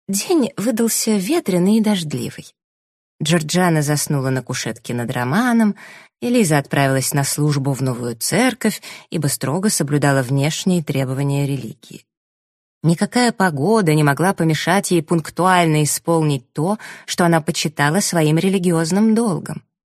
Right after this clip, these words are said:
По воскресеньям она трижды посещала церковь и в дождь, и в вёдра,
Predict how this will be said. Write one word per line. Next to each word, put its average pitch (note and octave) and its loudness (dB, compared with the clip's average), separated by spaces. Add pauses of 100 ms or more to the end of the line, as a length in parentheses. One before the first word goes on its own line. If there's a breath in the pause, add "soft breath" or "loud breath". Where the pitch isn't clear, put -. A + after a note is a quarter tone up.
(180)
По C3 -4
воскресеньям E3 0
она D3+ 4
трижды D3+ 0
посещала C3+ -4
церковь B2+ -4
и A#2+ -12
в B2 -12
дождь, F3+ 0
и C3 -4
в A#2 -6
вёдра, F#3+ 2